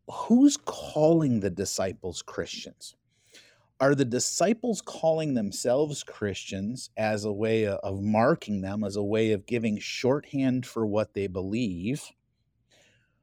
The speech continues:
Or is this a label that's being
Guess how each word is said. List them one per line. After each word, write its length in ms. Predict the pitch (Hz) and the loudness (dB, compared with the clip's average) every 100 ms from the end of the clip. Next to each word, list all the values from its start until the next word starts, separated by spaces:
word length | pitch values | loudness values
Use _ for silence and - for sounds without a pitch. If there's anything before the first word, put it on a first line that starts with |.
| _ _ _ _ _ - | _ _ _ _ _ 0
Or 280 | 175 151 151 | 4 6 8
is 200 | 151 151 | 6 6
this 180 | 147 | 0
a 80 | 131 | 0
label 560 | 117 117 127 160 185 190 | -2 2 4 4 4 2
that's 240 | 147 110 | 2 0
being 440 | 120 139 127 110 | -2 0 2 0